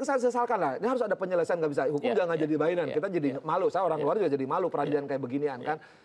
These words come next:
Speaker 1: Hentikan. Saya kira ginilah se-, seharusnya. Maksud catatan pertama mungkin bagi, apa, Lanyala kembali ke Republik, catatan jangan ditahan lah.
Speaker 2: Hmm.
Speaker 1: Biar hadapi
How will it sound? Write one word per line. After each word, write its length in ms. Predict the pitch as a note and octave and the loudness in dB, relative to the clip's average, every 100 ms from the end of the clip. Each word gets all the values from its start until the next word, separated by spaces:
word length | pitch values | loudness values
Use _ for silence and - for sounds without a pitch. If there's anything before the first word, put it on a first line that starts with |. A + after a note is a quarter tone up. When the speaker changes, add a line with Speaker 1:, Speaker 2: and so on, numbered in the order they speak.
| - | -16
Speaker 1:
Hentikan. 320 | D3 F3 F3 C#3+ | -6 -2 -2 -2
Saya 120 | D#3+ | 0
kira 120 | A3 | 0
ginilah 340 | F3+ F#3+ E3+ - | 2 2 2 0
se-, 160 | - - | -6 -8
seharusnya. 400 | C#3+ C3 A#2 A#2 | -6 -4 -6 -8
Maksud 400 | _ _ - F3 | _ _ -8 -4
catatan 280 | F3 F3 D3 | -2 -2 -2
pertama 340 | D#3 D#3 G#3+ | -2 0 0
mungkin 400 | F#3+ D#3 G#3+ A3+ - - _ | 0 2 0 0 -14 -20 _
bagi, 500 | C3+ C3+ C#3+ C#3+ C3 | -4 0 2 4 2
apa, 320 | C3 G3 G3 | 2 -2 -4
Lanyala 480 | C#3 C#3 B2+ C#3 F#3 - - | -4 -4 0 0 0 -2 -16
kembali 320 | - C#3+ C#3+ C#3 | -8 0 0 2
ke 80 | C3 | 0
Republik, 460 | B2 A2+ D#3 G3+ - _ - | 0 0 0 0 -4 _ -20
catatan 400 | - A#2+ B2+ D3 | -10 -6 -4 -4
jangan 160 | B2 B2 | -4 -6
ditahan 300 | B2 D3 E3 | -2 -2 0
lah. 160 | D#3 A#2 - _ | 0 -2 -8 _
Speaker 2:
Hmm. 80 | A2+ | -6
Speaker 1:
Biar 180 | A2 F#3+ | -2 0
hadapi 360 | F#3 F3 F3 | 0 0 2